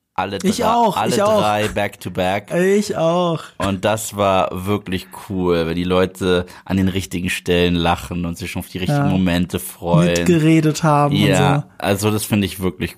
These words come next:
Speaker 1: cool. Das, ähm, ja, es gibt so ein paar Filme, die ich unbedingt nochmal im Kino sehen. Ich will einmal in meinem Leben den ersten Jurassic Park nochmal im Kino sehen.
Speaker 2: Oh, das würde ich auch machen.
Speaker 1: Das will
Speaker 2: Ich habe
Speaker 1: ich.
Speaker 2: die drei D-Vorstellung damals total verpasst.
Speaker 1: Ich auch. Und dabei
Speaker 2: Und
Speaker 1: soll
Speaker 2: der hat
Speaker 1: es
Speaker 2: sogar
Speaker 1: sogar,
Speaker 2: gutes drei D.
Speaker 1: dabei soll es voll das, ja, soll voll das gut konvertierte, so ähnlich wie bei Titanic.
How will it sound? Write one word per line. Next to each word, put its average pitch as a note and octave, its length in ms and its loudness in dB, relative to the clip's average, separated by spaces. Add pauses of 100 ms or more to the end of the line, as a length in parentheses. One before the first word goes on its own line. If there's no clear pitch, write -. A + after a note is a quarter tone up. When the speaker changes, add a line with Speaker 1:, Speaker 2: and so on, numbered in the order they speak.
(120)
Speaker 1:
cool. E2 260 0
Das, F2 400 -2
ähm, E2 360 -2
ja, F2 360 -2
es - 140 -10
gibt - 180 -12
so G#2+ 100 0
ein F2+ 100 -4
paar G2+ 260 0
Filme, G2+ 520 2 (360)
die - 60 -10
ich G2 80 -4
unbedingt G2 360 0
nochmal F2+ 380 0
im D#2 140 -6
Kino F2+ 200 -2
sehen. E2+ 140 -4
Ich - 160 -8
will G#2+ 120 2 (260)
einmal G2+ 320 2
in G2+ 60 0
meinem F#2 200 2
Leben F2+ 220 0
den F2+ 100 -2
ersten E2 360 -6
Jurassic D#2+ 360 -8
Park F2 240 -8
nochmal F2 220 -6
im E2+ 80 -12 (100)
Kino F2+ 240 -8
sehen. F2+ 300 -10 (140)
Speaker 2:
Oh, E3 280 2
das D#3+ 140 0
würde E3 100 2
ich D3 80 0
auch D3 160 2
machen. C#3+ 380 0
Speaker 1:
Das F#2 200 -8
will D#3 60 -4
Speaker 2:
Ich F#3+ 60 2
habe F#3+ 120 -2
Speaker 1:
ich. E3+ 120 -2
Speaker 2:
die F3 100 0
drei E3 120 0
D-Vorstellung F3+ 600 0
damals D#3+ 280 0
total D#3 260 -2
verpasst. - 600 -6
Speaker 1:
Ich F#2+ 180 -8
auch. F2 380 -2
Und - 80 -8
dabei G2+ 120 -2
Speaker 2:
Und G#2+ 60 0
Speaker 1:
soll A2 80 2
Speaker 2:
der G#2+ 80 4
hat B3 60 2
Speaker 1:
es - 40 0
Speaker 2:
sogar - 140 2
Speaker 1:
sogar, A2+ 100 2
Speaker 2:
gutes C4+ 200 0
drei C#3+ 180 -4
D. C#3+ 100 -4
Speaker 1:
dabei A2 220 0
soll A#2 160 0
es A2 160 -6
voll A2+ 180 0
das, G2 160 -6
ja, G2 160 0
soll F2+ 220 -2
voll F#2 260 -2
das F2+ 140 -8
gut - 160 -12
konvertierte, F2 480 -4
so F2 80 -2
ähnlich E2+ 180 -4
wie F2 80 -6
bei E2+ 80 -2
Titanic. F2+ 500 -4